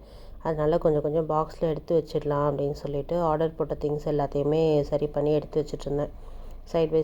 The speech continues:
side சஹருடைய குக்கிங் ஒர்க்குமே எனக்கு போயிட்டு இருந்தது, அல்ஹம்துலில்லாஹ். அப்படியே நம்ம கட் பண்ற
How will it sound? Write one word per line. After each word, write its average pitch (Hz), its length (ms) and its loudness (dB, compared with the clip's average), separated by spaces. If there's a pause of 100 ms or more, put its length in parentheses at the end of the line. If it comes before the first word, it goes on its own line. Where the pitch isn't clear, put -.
side 170 240 4
சஹருடைய 175 560 8 (560)
குக்கிங் 165 360 2
ஒர்க்குமே 151 340 4
எனக்கு 156 300 2
போயிட்டு 151 360 2
இருந்தது, 139 320 0
அல்ஹம்துலில்லாஹ். 143 680 -2 (720)
அப்படியே 160 320 4
நம்ம 156 220 6
கட் 151 240 0
பண்ற 160 300 4